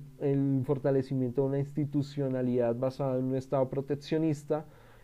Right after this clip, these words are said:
eh, unitario, del fomento de la industria nacional,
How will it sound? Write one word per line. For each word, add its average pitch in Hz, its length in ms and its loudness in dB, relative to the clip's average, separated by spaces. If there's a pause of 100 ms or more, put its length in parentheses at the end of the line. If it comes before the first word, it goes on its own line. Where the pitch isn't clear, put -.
eh, 135 380 6
unitario, 151 760 4
del 143 200 0
fomento 131 460 0
de 135 60 4
la 135 60 2
industria 135 420 2
nacional, 156 600 0